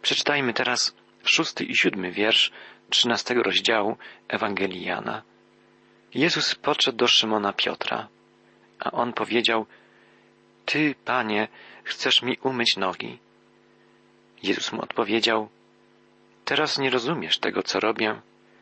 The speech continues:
ale później zrozumiesz”. Piotr widział w postępowaniu Jezusa niezwykły przykład pokory, tak jak widzi to dzisiaj wielu ludzi. Ale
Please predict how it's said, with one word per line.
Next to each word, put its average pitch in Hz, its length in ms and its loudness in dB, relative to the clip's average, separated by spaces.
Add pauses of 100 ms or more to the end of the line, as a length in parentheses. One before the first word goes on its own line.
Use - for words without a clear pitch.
(360)
ale 113 240 0 (160)
później 95 500 -4
zrozumiesz”. - 880 0 (1700)
Piotr - 460 -2
widział 117 460 -2
w - 100 -12
postępowaniu 123 680 -2
Jezusa 123 480 0 (540)
niezwykły 110 560 -2
przykład - 440 2
pokory, 101 600 -4 (640)
tak 101 140 -2
jak 98 160 0
widzi 107 220 -6
to 101 140 0
dzisiaj 110 360 2
wielu 123 300 2
ludzi. 117 460 -2 (880)
Ale 104 340 0